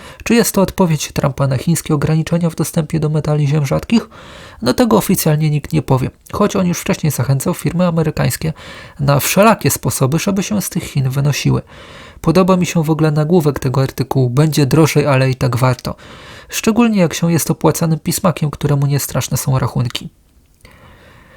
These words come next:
Prezydent U S A natomiast wydał kolejny rozkaz, mianowicie ma przy-, C I A ma przeprowadzić tajną operację w Wenezueli. Tak tajną, że ją właśnie zapowiedział całemu światu. Powiem tak, jak Maduro przerwa,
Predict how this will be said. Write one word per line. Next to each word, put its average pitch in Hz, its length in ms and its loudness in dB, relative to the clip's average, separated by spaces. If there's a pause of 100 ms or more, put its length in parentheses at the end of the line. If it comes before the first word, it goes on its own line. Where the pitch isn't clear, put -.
(140)
Prezydent 202 540 2
U 202 100 6
S 170 160 4
A 202 80 4
natomiast 175 480 0
wydał 190 220 2
kolejny 170 440 2
rozkaz, 135 380 0
mianowicie 180 640 0
ma 175 260 2
przy-, - 220 -12 (100)
C - 180 -2
I 185 300 2
A 165 40 0
ma 180 140 2
przeprowadzić 160 640 -2
tajną 139 340 2
operację 175 520 0
w 135 120 -6
Wenezueli. 147 540 2 (640)
Tak 247 200 2
tajną, 190 480 4 (260)
że 208 200 2
ją 185 120 4
właśnie 170 440 0
zapowiedział 151 580 0
całemu 147 340 2
światu. 139 360 -2
Powiem 185 320 0
tak, 123 240 -2
jak - 160 -2
Maduro 156 400 2
przerwa, - 540 0